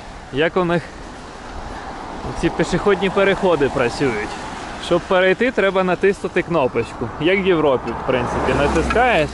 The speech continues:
і у них оце червона рука, а зараз буде білою. О, бачите? Не зелений, а білий. Білий чоловічок.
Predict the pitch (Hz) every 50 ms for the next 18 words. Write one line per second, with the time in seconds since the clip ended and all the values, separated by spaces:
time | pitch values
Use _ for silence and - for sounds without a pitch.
0 | - - - - - - - - - - - 143 160 170 175 190 208 214 - -
1 | 190 - - 202 180 - - 185 180 196 220 277 311 277 247 202 180 160 - -
2 | 156 135 120 117 123 - - - - - - - - - - - - - - -
3 | - - - - - - - - - 147 151 175 202 220 233 226 196 175 170 208
4 | 208 214 208 196 170 196 185 170 156 139 127 123 120 117 120 - - - - -
5 | - - - - - - - - - - - 120 117 131 139 165 196 - - -
6 | - 120 117 - - - 123 156 165 135 151 170 165 175 226 285 285 262 190 135
7 | 117 - - 143 143 143 180 147 143 120 113 117 110 - - - - - - -
8 | - - - - - - - - 117 135 175 185 185 180 170 - - 175 175 170
9 | 170 170 202 262 - - 208 156